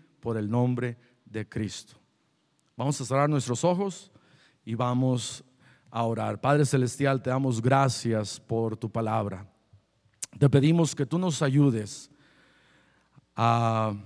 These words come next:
darnos cuenta de que los padecimientos, afrentas, sufrimientos que pasamos no se comparan con lo que estos apóstoles pasaron.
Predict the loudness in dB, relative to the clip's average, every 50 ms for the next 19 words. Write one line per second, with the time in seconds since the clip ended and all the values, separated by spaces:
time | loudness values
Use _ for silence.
0 | -16 -20 -20 -18 -8 -4 -2 0 0 0 0 0 -2 -2 -4 -4 -2 -2 0 0
1 | -2 -4 -2 0 0 0 0 -2 -4 -4 -4 -6 -8 -14 -14 -8 -6 -6 -4 -4
2 | -4 -4 -6 -6 -8 -10 -14 -20 _ _ _ _ _ _ _ _ _ _ _ _
3 | _ _ _ _ _ _ _ _ _ _ _ _ _ _ _ _ _ _ _ _
4 | _ _ _ -12 -6 -4 -2 -2 -4 -4 -6 -4 -4 -2 -4 -4 -6 -4 -2 0
5 | 0 2 2 0 -2 -2 -2 -4 -4 -4 -6 -10 -12 -14 -14 -16 -18 -20 _ _
6 | _ _ _ _ _ _ _ _ _ _ _ _ _ _ _ _ -8 -8 -4 -2
7 | 0 2 2 2 0 0 0 -2 -2 -2 -6 -6 -4 -2 0 2 4 4 4 2
8 | 2 0 0 -2 -2 -2 -6 -10 -14 -16 -18 -20 _ _ _ _ _ _ _ _
9 | _ _ _ _ _ _ _ _ _ _ _ _ -12 -10 -8 -6 -6 -6 -2 0
10 | 0 2 2 0 -2 -2 -2 -4 -4 -4 -4 -4 -2 -2 -2 -2 0 0 0 2
11 | 2 0 0 0 -2 -2 -4 -8 -12 _ _ _ _ _ _ _ _ _ _ -6
12 | -4 -2 0 0 0 0 0 -2 -2 -2 -2 -2 -4 -6 -4 -4 -4 -4 -4 -4
13 | -6 -6 -6 -8 -8 -8 -8 -10 -12 -12 -10 -8 -8 -8 -8 -8 -8 -10 -14 -16